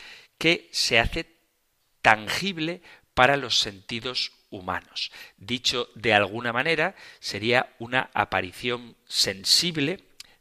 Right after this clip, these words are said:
de Dios que lo hace en el Antiguo Testamento, pero también de manera plena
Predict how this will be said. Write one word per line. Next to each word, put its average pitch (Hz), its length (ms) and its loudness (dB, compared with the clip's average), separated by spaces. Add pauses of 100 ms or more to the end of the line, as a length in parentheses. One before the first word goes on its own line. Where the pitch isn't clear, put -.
(120)
de 101 220 -2
Dios 151 500 0 (400)
que 131 340 4
lo 98 220 -2
hace - 360 -2 (100)
en 92 160 -8
el 90 100 -8
Antiguo 123 360 -6
Testamento, 127 800 -6 (480)
pero 156 480 4 (360)
también 147 580 -4 (400)
de 101 180 -8
manera 101 520 -4
plena 120 460 0